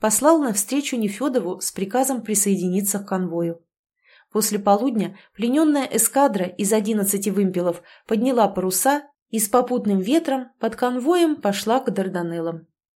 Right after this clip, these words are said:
Вскоре к конвою присоединился отряд Нефёдова. Победа русского парового флота над европейским парусным была полной. Один из бригов Нефёдова Казарский отправил в Константинополь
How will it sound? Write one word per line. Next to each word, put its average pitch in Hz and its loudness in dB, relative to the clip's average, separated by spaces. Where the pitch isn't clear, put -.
Вскоре 254 -2
к 185 -8
конвою 208 2
присоединился 202 0
отряд 190 -2
Нефёдова. 175 -4
Победа 190 0
русского 196 -4
парового 190 0
флота 196 -4
над 185 -2
европейским 196 -2
парусным 196 -2
была 214 0
полной. 175 -6
Один 208 2
из 208 -2
бригов 220 -2
Нефёдова 202 -2
Казарский 214 0
отправил 226 0
в 220 -12
Константинополь 214 -4